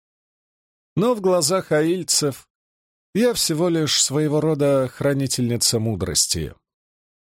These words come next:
«Некоторые могут делать что-то, а другие нет», заметила Нандара,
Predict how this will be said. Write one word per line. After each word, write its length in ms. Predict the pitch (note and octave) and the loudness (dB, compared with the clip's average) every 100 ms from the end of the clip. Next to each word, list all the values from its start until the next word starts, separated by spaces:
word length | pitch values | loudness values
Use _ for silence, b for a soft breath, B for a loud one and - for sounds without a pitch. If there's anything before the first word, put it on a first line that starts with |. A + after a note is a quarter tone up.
| - | 0
«Некоторые 600 | B2 B2+ B2 - A#2 A#2 | 2 2 -2 -2 0 2
могут 360 | D3+ G3 G3 | 0 0 -2
делать 320 | D#3 G3 F#3+ F#3 | 0 0 0 -2
что-то, 720 | - F3 E3+ F3 E3 D3 - _ | -2 -2 0 0 0 -2 -8 _
а 180 | C3+ C#3 | 0 0
другие 580 | B2 B2+ A2 C#3+ C3 G2+ | 0 0 2 0 0 0
нет», 540 | G2+ A2+ G#2+ - _ _ _ _ - | -2 -2 -4 -8 _ _ _ _ -2
заметила 640 | G#2+ B2+ B2 B2+ - G#2+ | 2 2 0 -2 0 0
Нандара, 600 | G#2 C3+ D3 C#3+ C#3 B2+ | 0 0 0 0 -2 -6